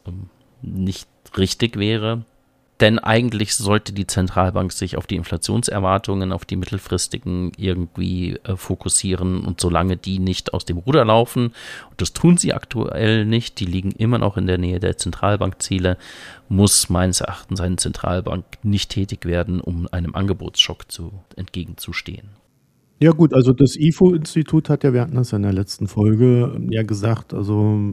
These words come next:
Speaker 2: so im ersten Schuss, der jetzt noch nicht allzu viel vorweggenommen hat,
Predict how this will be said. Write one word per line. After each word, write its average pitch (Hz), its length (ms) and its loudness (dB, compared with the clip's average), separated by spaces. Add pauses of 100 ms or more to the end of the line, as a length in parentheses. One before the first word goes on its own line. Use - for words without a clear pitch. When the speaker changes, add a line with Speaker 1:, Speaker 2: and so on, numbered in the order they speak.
(140)
Speaker 2:
so 98 120 0
im - 140 0
ersten 123 400 2
Schuss, - 460 2
der 117 200 4
jetzt 113 200 0
noch 110 100 2
nicht - 440 -2
allzu 107 280 -2
viel 113 240 4
vorweggenommen 95 720 4
hat, 113 140 4